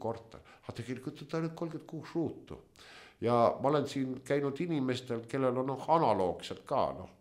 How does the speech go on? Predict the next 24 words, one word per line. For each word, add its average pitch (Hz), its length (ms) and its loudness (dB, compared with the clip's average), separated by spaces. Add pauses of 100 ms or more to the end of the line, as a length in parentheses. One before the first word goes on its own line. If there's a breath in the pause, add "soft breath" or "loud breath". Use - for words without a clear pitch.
ütleme 175 420 -2
see 95 600 -2
köök-, 117 460 -2 (280)
kööktuba 135 560 0
ja 95 80 0
siis 98 160 -8
magamistuba, 110 720 -4 (880 soft breath)
kellel 151 340 4
on 135 200 2 (1160)
seal 131 320 4
üle 151 200 8
viiekümne 143 520 6
ruudu 139 380 2 (180)
ja 135 100 -4
sa 156 160 0
vaatad, 180 380 4
et 110 160 -10
see 123 160 2 (720)
ruum 123 300 -4
on 90 40 -8
väiksem 113 460 -8
kui 82 140 -14
minu 87 260 -8
oma. 69 220 -10